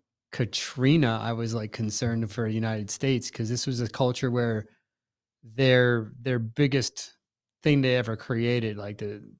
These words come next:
the, their biggest building and biggest pyramid was, was pretty sizable. It's huge. I mean, uh, what would it be compared to? It'd be compared to, like, um, a full block length, maybe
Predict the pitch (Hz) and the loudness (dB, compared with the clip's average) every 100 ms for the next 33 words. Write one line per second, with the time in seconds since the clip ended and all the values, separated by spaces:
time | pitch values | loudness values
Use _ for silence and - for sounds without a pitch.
0 | _ 117 113 113 - 127 117 147 135 117 | _ -14 -12 -12 -10 -6 0 2 2 0
1 | - - _ 139 131 123 120 113 131 123 | -4 -16 _ 0 2 4 2 0 -2 -4
2 | - - 143 135 120 110 101 - 117 - | -8 0 4 4 4 0 -4 -12 -12 -12
3 | - - 110 _ - 190 151 107 - 127 | -12 -16 -18 _ 0 4 4 2 2 2
4 | 127 110 107 - - 156 143 110 107 - | 0 -2 -10 -12 -4 2 4 2 -4 -12
5 | 120 110 117 117 110 110 _ _ _ _ | -16 -20 -12 -8 -8 -10 _ _ _ _
6 | _ _ _ _ - 113 117 110 110 110 | _ _ _ _ -4 2 2 2 0 -6
7 | - 139 127 120 120 123 110 123 110 107 | -4 -2 0 0 0 0 0 0 0 0
8 | 123 170 240 220 190 156 180 165 143 127 | -2 2 4 6 8 6 6 6 6 4
9 | - _ _ _ _ _ _ - 135 127 | 0 _ _ _ _ _ _ -2 2 2
10 | 123 123 117 110 - 151 135 - - - | 2 0 0 -2 -4 -2 -2 -2 -4 4
11 | 156 147 147 139 127 127 120 120 117 - | 6 8 6 2 0 0 0 0 -4 -14
12 | - - _ _ - 127 120 113 110 - | -20 -20 _ _ -10 -4 -2 -2 -4 -14
13 | - 127 117 113 110 104 98 | -12 -6 -4 -2 -2 -4 -6